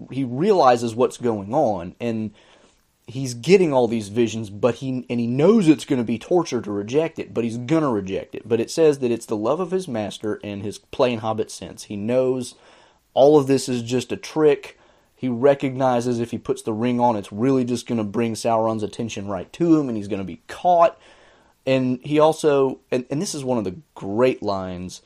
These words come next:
in the entire book, and it's not a line of dialogue, but every now and then, Tolkien just drops, you know, some narrative lines in that are just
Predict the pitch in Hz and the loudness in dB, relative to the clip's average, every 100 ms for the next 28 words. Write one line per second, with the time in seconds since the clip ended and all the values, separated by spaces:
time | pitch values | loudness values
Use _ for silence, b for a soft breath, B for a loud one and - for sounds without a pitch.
0 | _ _ _ _ _ _ _ _ 120 110 | _ _ _ _ _ _ _ _ -6 -4
1 | 101 98 110 104 101 - 123 110 98 110 | -4 -6 -6 -6 -6 0 2 2 0 -2
2 | 90 - - 107 - 123 117 110 98 110 | -2 -6 -10 -10 -8 -4 -2 0 0 0
3 | 110 98 87 139 131 131 113 101 95 98 | 0 -6 -2 4 6 6 4 2 -2 -4
4 | 101 104 110 139 139 131 135 131 117 104 | -6 -4 -2 -2 -2 -2 -4 -4 -4 -4
5 | 98 95 b b b b b b _ _ | -6 -10 b b b b b b _ _
6 | - - 147 - 139 127 117 113 110 131 | -6 -2 0 0 -4 -4 -6 -6 2 4
7 | 123 82 - - - - 117 104 - 110 | 4 0 -10 -14 -16 -8 -4 -4 -4 -6
8 | 113 127 127 120 110 107 123 127 123 104 | -2 0 2 2 -2 -2 0 0 -2 -4
9 | 104 101 98 104 101 104 104 | -4 -4 -6 -4 -4 -4 -6